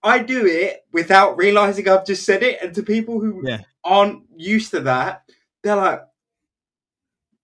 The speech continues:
Speaker 1: "What, what, what do I do? Like, do I laugh or I, I don't know how
Speaker 2: Yeah.
Speaker 1: to react?" And
Speaker 2: Yeah,
Speaker 1: I,
Speaker 2: it's
Speaker 1: I, I had to go to the colleague, like, "You can,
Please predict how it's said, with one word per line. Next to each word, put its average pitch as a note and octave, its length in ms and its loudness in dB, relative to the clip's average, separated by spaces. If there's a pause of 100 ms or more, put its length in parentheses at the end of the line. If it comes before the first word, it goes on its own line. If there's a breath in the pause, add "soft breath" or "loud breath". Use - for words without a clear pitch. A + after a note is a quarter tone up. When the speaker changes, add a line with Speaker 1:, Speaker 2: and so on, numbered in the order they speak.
(500)
Speaker 1:
"What, G#3+ 280 -6 (260)
what, A3+ 400 -8
what A3+ 200 -6
do C4 80 -8
I C4 80 -2
do? C4 300 -2
Like, - 260 -10
do G3 100 6
I F3 40 6
laugh B3 480 2
or A#3+ 240 -2
I, G#3+ 120 -4 (120)
I A3 60 2
don't A#3 160 -2
know A3 100 0
how A#3 120 4
Speaker 2:
Yeah. A3+ 60 0
Speaker 1:
to A3+ 120 -6
react?" A3 440 -2 (1500 loud breath)
And F3 100 2
Speaker 2:
Yeah, G3 60 4
Speaker 1:
I, G3+ 100 2
Speaker 2:
it's D#3+ 120 -2
Speaker 1:
I, G3+ 140 2 (560)
I F#3 40 0
had G#3+ 180 0
to A3 80 -10
go G#3 120 0
to G3 100 -6
the F#3+ 80 -6
colleague, F#3 260 0
like, D3 200 -6 (260 loud breath)
"You C3 120 -16
can, F3 280 -12